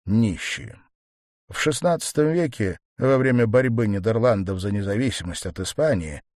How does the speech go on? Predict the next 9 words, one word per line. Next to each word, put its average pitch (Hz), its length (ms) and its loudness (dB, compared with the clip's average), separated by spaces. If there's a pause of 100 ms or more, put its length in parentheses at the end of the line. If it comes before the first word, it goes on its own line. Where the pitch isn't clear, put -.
(140)
испанцы 151 680 0
называли 139 420 2
нищими 127 540 0
повстанцев, 120 840 0 (260)
а 113 140 4
те 147 200 2
гордо 151 480 2
именовали 113 440 0
себя 95 460 -2